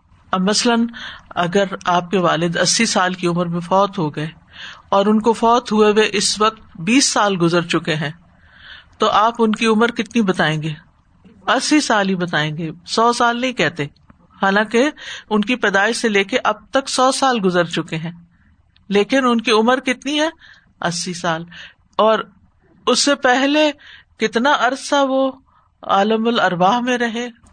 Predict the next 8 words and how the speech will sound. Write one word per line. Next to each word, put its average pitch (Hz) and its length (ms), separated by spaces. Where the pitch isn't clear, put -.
اس 196 160
کی 214 120
بھی 220 100
کوئی 214 260
گنتی 208 300
نہیں 196 260
ہے۔ 196 100
اب 226 200